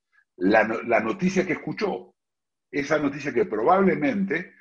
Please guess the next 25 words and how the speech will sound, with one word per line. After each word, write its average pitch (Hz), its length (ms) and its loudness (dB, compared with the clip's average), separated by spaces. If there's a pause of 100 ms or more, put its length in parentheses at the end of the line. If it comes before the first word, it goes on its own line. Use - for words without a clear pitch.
(280)
viene 175 400 4
a 147 140 2
confirmar 139 680 -2
su 143 240 -4
propio 190 340 4
sesgo, - 540 -2 (1040)
pero 190 240 2
que 247 140 -6
no 302 140 -6
es - 200 0
un - 140 -2
sesgo, - 840 -10 (760)
es 220 200 2
lo 220 240 8
natural, 160 880 -2 (340)
está - 360 -4
defendiendo - 680 -6
su - 200 -6
pro-, - 300 -8 (240)
su, 156 220 0 (120)
su 180 180 2
propio 143 300 -4
estado 113 240 0
de 180 100 2
ánimo. 190 380 2